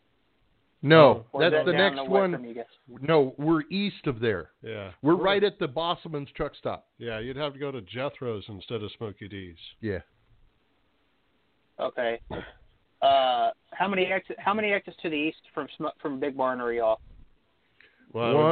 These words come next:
Speaker 2: be
Speaker 1: One,
Speaker 2: two
Speaker 1: two,
Speaker 2: altogether. I mean, there's the interchange.
Speaker 1: three, four.
Speaker 2: There's another interchange.
Speaker 1: Yeah.
Speaker 2: And then there's, yeah.
Speaker 3: So you're, so you're four
Speaker 1: Four.
Speaker 3: exits east there? Okay. I,
Speaker 1: Yeah.
Speaker 3: yeah. Okay. I know where you're at. Yeah, I know about where you're at.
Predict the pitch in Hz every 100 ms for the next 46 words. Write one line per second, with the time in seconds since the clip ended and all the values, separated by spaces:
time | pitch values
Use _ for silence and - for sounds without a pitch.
0 | 165 175 175 151 139 131 123 107 - -
1 | 147 147 151 - 147 - - _ 127 120
2 | 110 117 104 117 135 147 - 156 147 151
3 | 147 143 190 170 120 117 117 113 139 143
4 | 117 107 98 113 107 104 104 104 - _
5 | 123 104 - - - 104 113 113 117 107
6 | 92 - - _ 113 151 151 139 - _
7 | _ _ _ _ _ _ _ - 170 170
8 | - 180 180 180 170 160 175 180 - 185
9 | 190 175 - 175 156 143 160 - 135 135
10 | 185 165 160 180 143 - 185 156 131 131
11 | 131 _ 180 - 175 185 160 160 151 147
12 | 127 120 120